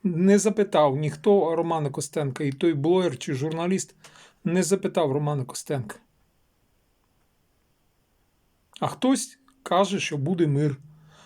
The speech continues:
А хтось каже, що до осені підпишуть мирний договір. Тому і призивають уже з вісімнадцяти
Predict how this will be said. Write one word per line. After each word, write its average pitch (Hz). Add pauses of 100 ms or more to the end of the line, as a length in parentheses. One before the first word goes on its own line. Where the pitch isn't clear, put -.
(120)
А 135
хтось 247
каже, 190
що 165
до 151
осені 156 (100)
підпишуть 151
мирний 165
договір. 151 (1300)
Тому 170
і 202
призивають 208
уже 147
з 123
вісімнадцяти 165